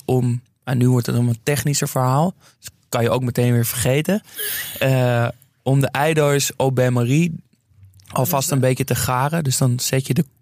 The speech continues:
Speaker 1: een metalen of glazen kom waar die eidooiers en de kaas in hebt gemengd, zet je op een pan kokend water.
Speaker 2: Mhm.
Speaker 1: En dat verwarm je dus eigenlijk al heel zachtjes. En als je daar dan in roert, dan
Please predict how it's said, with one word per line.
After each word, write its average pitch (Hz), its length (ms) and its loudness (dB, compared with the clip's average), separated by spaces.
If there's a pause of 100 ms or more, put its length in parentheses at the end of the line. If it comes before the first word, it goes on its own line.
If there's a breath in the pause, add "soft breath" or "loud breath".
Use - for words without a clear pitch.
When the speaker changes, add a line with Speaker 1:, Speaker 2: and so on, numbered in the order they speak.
(220)
Speaker 1:
een 143 360 0 (520)
metalen 120 640 0
of 123 100 -4
glazen 120 540 0
kom 147 320 0 (420 soft breath)
waar 113 180 0
die 110 140 0
eidooiers 117 540 2
en - 80 -2
de - 60 0
kaas 120 340 0
in - 120 -2
hebt - 160 0
gemengd, 123 480 0 (100)
zet - 300 -2
je - 120 -8
op 131 220 0 (120)
een 117 220 0
pan 120 280 2 (220)
kokend 120 360 0
water. 160 520 0 (220 soft breath)
Speaker 2:
Mhm. 190 260 -2
Speaker 1:
En 120 80 2
dat 123 200 -2 (440)
verwarm 127 540 0
je 139 60 2
dus 127 160 0
eigenlijk - 320 -6
al 120 140 2
heel 120 240 2
zachtjes. 123 440 -2
En - 80 -4
als 123 100 0
je 143 60 -6
daar 131 220 0
dan 131 180 -2
in 127 100 0
roert, 135 360 2
dan 123 220 0